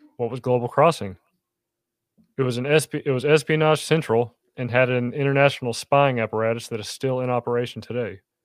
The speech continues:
Who founded Global Crossing? Gary Winnick founded the company in nineteen ninety-seven. Is Gary Winnick the founder of Global Crossing? Is he still alive? What do you think, Peter?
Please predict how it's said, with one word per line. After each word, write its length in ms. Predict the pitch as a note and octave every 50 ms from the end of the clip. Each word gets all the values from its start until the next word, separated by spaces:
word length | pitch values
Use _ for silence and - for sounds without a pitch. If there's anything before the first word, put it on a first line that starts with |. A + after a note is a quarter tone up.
| _ _ _ _ _ _
Who 120 | - B2+ B2
founded 400 | - C3 B2+ C#3+ D#3 D3 A#2+ A2+
Global 300 | A2 A#2 A2 G#2 G#2 G#2
Crossing? 480 | - A#2+ A2 G#2 - - F#2+ G2 G#2 _ _ _ _ _ _ _ _ _ -
Gary 280 | A#2 B2 C3 C#3 C#3+ C3+
Winnick 380 | C3 C3+ C#3+ D3 C3+ B2 - _
founded 360 | - A#2 A#2 A#2 A2+ A2+ G#2
the 60 | A2+
company 340 | - - A#2 A2+ - A#2+ A#2
in 80 | A2+
nineteen 380 | A2+ A#2 A#2 A2+ - - B2+ A#2+
ninety-seven. 680 | A#2+ A#2 A#2 A2+ A#2 - - C#3+ C3+ A#2 G2+ F#2 G2 _ _ _ _ _ _ _ _ _ _ _ _ _ _ _ -
Is 100 | B2+ G2+
Gary 300 | G#2 A#2+ A#2+ B2 C3 C3
Winnick 400 | B2 B2+ C3+ C#3 C#3 C3+ - -
the 80 | B2+
founder 520 | - - - C3 C3+ C#3+ D3 C3 A#2+ B2 A#2+
of 100 | B2 G#2
Global 280 | A2+ B2 A#2 G#2+ G#2+
Crossing? 600 | - - - D#3 E3 E3 - - A2+ A2+ B2+ B2 _ _ _ _ _ _ _ _
Is 100 | B2 -
he 100 | - A#2+
still 200 | A#2 - C#3+ C#3
alive? 340 | C#3 D3 D3+ D3+ D3+ C#3+ -
What 120 | - C#3 C3+
do 60 | B2+
you 40 | A#2
think, 200 | - A#2+ G#2 -
Peter? 260 | A2 A2+ A2+ A2 -